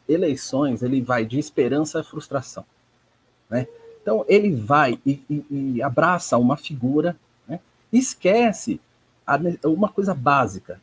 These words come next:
e que eu não vejo nem no Moro, nem no Mandetta, e nem qualquer um nesse momento, que é projeto, né? Não tem algo sólido, concreto, eu, você não, não tem nada desenhado, né? Hoje, o grande problema que,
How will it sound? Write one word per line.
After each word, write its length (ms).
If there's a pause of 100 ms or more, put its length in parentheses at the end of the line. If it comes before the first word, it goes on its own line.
e 60
que 120
eu 60
não 140
vejo 260
nem 180
no 120
Moro, 420
nem 180
no 80
Mandetta, 540
e 60
nem 140
qualquer 320
um 180
nesse 260
momento, 400
que 140
é 40
projeto, 640 (960)
né? 220
Não 160
tem 320 (400)
algo 320
sólido, 560
concreto, 680
eu, 300
você 240
não, 240 (100)
não 140
tem 160
nada 260
desenhado, 540 (640)
né? 160 (300)
Hoje, 580
o 260
grande 360
problema 580 (300)
que, 200